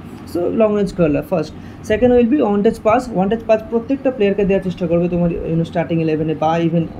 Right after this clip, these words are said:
সাবস্টিটিউট বেঞ্চে। Very useful skill, one touch pass, তোমার গেম প্লে পুরো চেঞ্জ হয়ে যাবে ওয়ান টাচ পাস দিয়ে রাখলে সব কটাকে। আহ, তার সাথে দেবো, আহ, সোল কন্ট্রোল, because ওই যে বল রোল করবে, আর একবার সেম থিং, because he has flip flap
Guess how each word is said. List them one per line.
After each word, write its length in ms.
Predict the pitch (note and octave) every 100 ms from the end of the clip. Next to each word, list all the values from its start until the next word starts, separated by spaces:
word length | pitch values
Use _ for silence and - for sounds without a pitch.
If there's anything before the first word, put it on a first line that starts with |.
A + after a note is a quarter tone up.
| D#3+
সাবস্টিটিউট 380 | F3+ E3+ - E3 D#3
বেঞ্চে। 320 | D3+ D3 F3+ - - - - D#3+
Very 200 | G3+ A#3+ G#3
useful 260 | G3+ - E3+
skill, 300 | - D#3+ C#3+ E3
one 140 | E3 E3
touch 180 | D#3+ -
pass, 120 | C#3 -
তোমার 160 | G3 G3
গেম 200 | G3 G3 F#3
প্লে 120 | G3+
পুরো 220 | G3+ G3+ G3+
চেঞ্জ 280 | G3 F3+
হয়ে 100 | E3+
যাবে 160 | D3 C#3
ওয়ান 120 | D#3+
টাচ 140 | D#3+ -
পাস 120 | D3+ -
দিয়ে 140 | C#3+
রাখলে 180 | C#3 C#3
সব 140 | E3 D#3
কটাকে। 280 | C3+ B2+ -
আহ, 680 | - - - - - E3 D#3+
তার 100 | G3+
সাথে 200 | F#3+ A3
দেবো, 240 | G#3 G#3 G#3+
আহ, 280 | G3 F#3 E3+
সোল 260 | G3 G3+
কন্ট্রোল, 400 | A3 A3+ G#3 A#3 A3+
because 220 | F#3 G3+
ওই 60 | G3+
যে 120 | G3+ E3
বল 200 | E3 F3
রোল 180 | F3 F#3+
করবে, 260 | F#3 F#3 F#3
আর 60 | E3
একবার 200 | E3 E3+
সেম 220 | - E3+
থিং, 140 | E3+ F3+
because 260 | E3 E3 E3+
he 80 | E3+
has 140 | E3 -
flip 180 | F3 F3+
flap 220 | F#3+ F3+